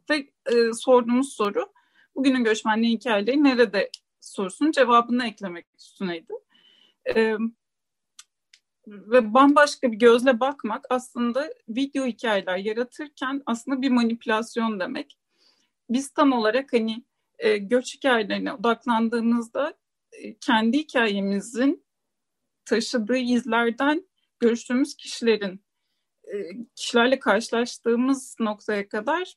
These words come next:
büyük bir aslında, e, gö-, bir şeyimiz var, lensimiz var ve hani bu manipülasyonla, e, ana akım medyada üretilen aslında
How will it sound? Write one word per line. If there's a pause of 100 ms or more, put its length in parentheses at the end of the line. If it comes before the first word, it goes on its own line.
(100)
büyük
bir (500)
aslında,
e,
gö-, (480)
bir (200)
şeyimiz
var, (520)
lensimiz
var (100)
ve
hani
bu
manipülasyonla, (720)
e, (300)
ana
akım
medyada
üretilen (180)
aslında